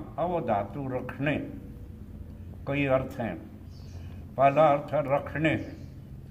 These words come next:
तो जो रक्षा करने वाला है वह जो है ओम शब्द का जो ओम वा-, वाचक परमात्मा वाच्य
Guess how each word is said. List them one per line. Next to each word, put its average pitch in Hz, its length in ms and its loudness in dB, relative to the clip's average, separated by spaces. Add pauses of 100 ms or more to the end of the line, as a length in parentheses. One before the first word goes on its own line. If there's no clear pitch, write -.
(460)
तो 147 180 -2
जो 143 180 0
रक्षा 143 400 4
करने 127 380 -4
वाला 101 320 0
है 80 180 -10 (1040)
वह 131 220 6
जो 151 240 2
है 139 240 6 (640)
ओम 143 400 2
शब्द 135 380 -2 (100)
का 147 520 2 (1040)
जो 147 200 2 (480)
ओम 131 280 0
वा-, 127 400 4 (220)
वाचक 123 500 0 (480)
परमात्मा 135 600 0
वाच्य 110 560 -2